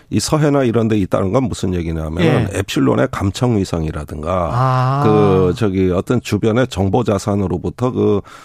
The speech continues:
Speaker 1: 수신하는 센서가,
Speaker 2: 센서.
Speaker 1: 센서가
Speaker 2: 아.
Speaker 1: 그 배치돼 있다는 거고, 거기에 센서로 수집된 데이터가
Speaker 2: 아가.
Speaker 1: 용산으로 온다는 거예요.
Speaker 2: 그러면 이거는 어떻게 지하를 파헤치지는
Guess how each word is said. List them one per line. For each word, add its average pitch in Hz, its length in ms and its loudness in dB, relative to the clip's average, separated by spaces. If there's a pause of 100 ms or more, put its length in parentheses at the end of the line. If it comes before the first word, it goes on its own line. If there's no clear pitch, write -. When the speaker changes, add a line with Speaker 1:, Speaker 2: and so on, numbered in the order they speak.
(120)
Speaker 1:
수신하는 147 640 0
센서가, 190 720 0 (220)
Speaker 2:
센서. 143 260 -4
Speaker 1:
센서가 214 840 2 (180)
Speaker 2:
아. - 40 -4
Speaker 1:
그 143 160 4
배치돼 139 440 2
있다는 139 320 2
거고, 151 220 2
거기에 180 580 0
센서로 190 600 2
수집된 175 520 0
데이터가 131 600 2
Speaker 2:
아가. 135 380 -2
Speaker 1:
용산으로 151 500 4
온다는 85 320 0
거예요. 67 160 -14 (920)
Speaker 2:
그러면 277 400 2
이거는 180 760 0
어떻게 127 340 -4
지하를 170 420 -2
파헤치지는 220 920 -6